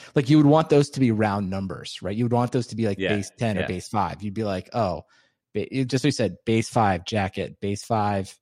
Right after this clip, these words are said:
Speaker 1: you know, air conditioner, base five, like, do not go outside." Like, um, that would be, that would be, uh,
Speaker 2: See,
Speaker 1: very
Speaker 2: see, look,
Speaker 1: interesting.
Speaker 2: look, and then
Speaker 1: Or
Speaker 2: Paul is
Speaker 1: multiples
Speaker 2: saying,
Speaker 1: of fives, I guess, is
Speaker 2: here
Speaker 1: what
Speaker 2: we go,
Speaker 1: I'm
Speaker 2: to our point. Paul is saying Fahrenheit is perfect for barbecue,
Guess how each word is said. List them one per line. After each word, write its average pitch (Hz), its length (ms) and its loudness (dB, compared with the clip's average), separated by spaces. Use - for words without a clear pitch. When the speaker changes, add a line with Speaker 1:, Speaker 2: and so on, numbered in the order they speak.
Speaker 1:
you 101 80 -6
know, 85 400 -6
air 104 120 -2
conditioner, 95 520 -8
base 104 240 0
five, 104 440 2
like, 98 240 -10
do 123 180 0
not 101 240 -2
go 107 140 -2
outside." 90 500 -4
Like, 90 260 -8
um, 98 380 -2
that 135 100 4
would 160 140 4
be, 131 320 2
that 139 80 -8
would 127 140 -4
be, 110 240 -4
uh, - 80 -6
Speaker 2:
See, 202 160 4
Speaker 1:
very - 120 -2
Speaker 2:
see, 208 120 4
look, 214 180 4
Speaker 1:
interesting. - 160 -4
Speaker 2:
look, 156 180 2
and 143 160 2
then 147 140 2
Speaker 1:
Or 143 60 -10
Speaker 2:
Paul 143 120 6
is 143 40 8
Speaker 1:
multiples 165 240 6
Speaker 2:
saying, 113 260 4
Speaker 1:
of 110 100 0
fives, 95 360 0
I 92 60 -6
guess, 73 220 -10
is 92 120 -14
Speaker 2:
here 156 100 2
Speaker 1:
what 185 60 4
Speaker 2:
we 180 80 4
go, 139 80 6
Speaker 1:
I'm 120 80 2
Speaker 2:
to 143 140 0
our 135 100 4
point. 131 280 -2
Paul 127 260 0
is 120 100 -6
saying 92 480 -6
Fahrenheit 127 560 -2
is 95 100 -10
perfect 113 460 -6
for 104 100 -4
barbecue, 82 580 -6